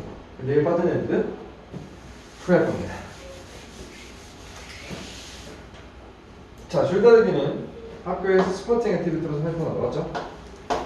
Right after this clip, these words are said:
<clears throat> 자, 이제 결과에도 일치불칭. 네, 이천십오 년에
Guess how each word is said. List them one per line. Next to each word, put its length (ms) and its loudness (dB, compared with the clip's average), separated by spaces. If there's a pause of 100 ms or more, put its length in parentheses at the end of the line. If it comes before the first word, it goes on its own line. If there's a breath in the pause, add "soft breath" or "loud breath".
(3250)
<clears throat> 380 0
자, 80 4
이제 180 6
결과에도 360 8
일치불칭. 640 2
네, 160 4
이천십오 440 4
년에 360 4